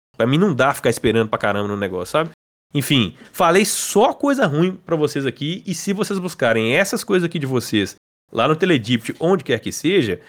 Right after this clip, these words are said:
e dar uma olhada pra isso, a-, assumir, né? É, é, entender que isso tá dentro de você, gente do céu, <laughs> vocês não têm noção. Isso muda a vida de qualquer ser humano, deixa a gente muito mais forte, sabe?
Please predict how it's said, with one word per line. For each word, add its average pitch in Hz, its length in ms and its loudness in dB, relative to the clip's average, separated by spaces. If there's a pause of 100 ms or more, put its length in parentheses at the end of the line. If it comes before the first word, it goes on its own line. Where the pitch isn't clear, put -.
(320)
e 110 80 -2
dar 117 280 2
uma 139 320 2
olhada 104 520 0
pra 95 140 -4
isso, 123 340 -2
a-, 73 100 -8
assumir, 117 580 -4
né? 147 180 -2 (380)
É, 107 60 -8
é, 98 320 -2
entender 110 560 0
que - 100 -12
isso - 120 -10
tá 113 220 0
dentro 113 220 -4
de 110 80 -10
você, - 440 -4
gente 165 1200 -4
do 139 240 -6
céu, 127 260 -2
<laughs> 110 40 -4
vocês - 300 -4
não 156 100 2
têm - 280 -4
noção. 117 420 0 (280)
Isso 143 320 0
muda 139 360 2
a 131 40 4
vida 123 260 0
de 131 100 -4
qualquer 117 300 -2
ser 151 160 -4
humano, 110 240 -2
deixa 107 140 0
a 110 40 2
gente 117 180 -4
muito 131 360 -2
mais 147 180 0
forte, - 380 -6
sabe? 131 200 -2